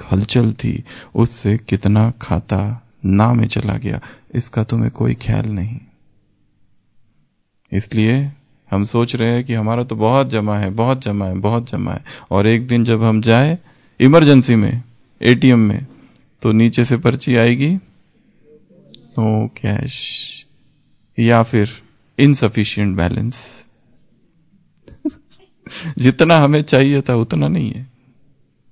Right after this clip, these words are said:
Temptation बहुत बड़ा है।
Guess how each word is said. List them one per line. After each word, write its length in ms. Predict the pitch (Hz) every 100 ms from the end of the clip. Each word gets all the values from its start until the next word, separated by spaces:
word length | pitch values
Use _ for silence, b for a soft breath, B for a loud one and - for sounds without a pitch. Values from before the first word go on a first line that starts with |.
| _ 131 _ _ _ _ _ _ _ _ _ _ _ _ _ _
Temptation 540 | - 101 104 123 127 123
बहुत 180 | 120 120
बड़ा 300 | 113 117 117
है। 240 | 113